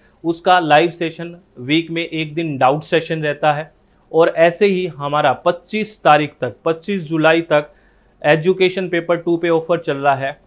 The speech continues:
उसकी भी क्लासेज हैं वो, पच्चीस जुलाई से पहली क्लास आपको रिकॉर्डेड सेशन मिलेगा उसका, उसके भी वीक में एक दिन क्या होगा, डाउट सेशन रहेगा। और इसकी पच्चीस जुलाई तक पच्चीस परसेंट उसमें ऑफ चल रहा है एजुकेशन पेपर टू में।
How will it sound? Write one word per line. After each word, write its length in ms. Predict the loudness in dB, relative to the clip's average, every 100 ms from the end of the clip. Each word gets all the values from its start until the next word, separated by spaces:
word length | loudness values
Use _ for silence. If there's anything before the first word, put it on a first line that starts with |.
| _
उसकी 320 | -14 -10 -6
भी 140 | -4 -4
क्लासेज 600 | 0 4 4 4 2 2
हैं 80 | -6
वो, 260 | -6 -8 _ _ -4
पच्चीस 300 | -4 -2 -4
जुलाई 340 | 0 2 2
से 140 | 0 -2
पहली 320 | 0 0 -2
क्लास 320 | 0 0 2
आपको 240 | -2 -2
रिकॉर्डेड 400 | -6 -2 -2 -2
सेशन 320 | -2 -6 -4 -6
मिलेगा 420 | -4 -2 0 0
उसका, 420 | -2 -4 -4 -4 -14 -10
उसके 260 | -8 -4 -2
भी 120 | -2
वीक 260 | -2 -4 -4
में 160 | -8
एक 300 | -6 -8 -8
दिन 220 | -10 -10 -4
क्या 140 | -2
होगा, 280 | -2 -2 -4
डाउट 340 | 0 0 0
सेशन 460 | -2 -6 -4 -6 -8
रहेगा। 440 | -6 -2 -2 -4 _ _ -6
और 140 | -4
इसकी 260 | -4 -6 -6
पच्चीस 380 | -4 -6 -4 -6
जुलाई 320 | -2 0 0
तक 280 | -2 -8 -8 _ _ -20 -6
पच्चीस 440 | -6 -6 -6 -6 -6
परसेंट 520 | -6 -6 -6 -6 -8
उसमें 300 | -12 -10 -8
ऑफ 260 | -6 -6 -4
चल 120 | -4
रहा 180 | 0 -2
है 260 | -2 -8 -6
एजुकेशन 580 | -6 -4 -4 -6 -8 -10
पेपर 340 | -8 -6 -4 -4
टू 220 | -4 -4
में। 240 | -4 -8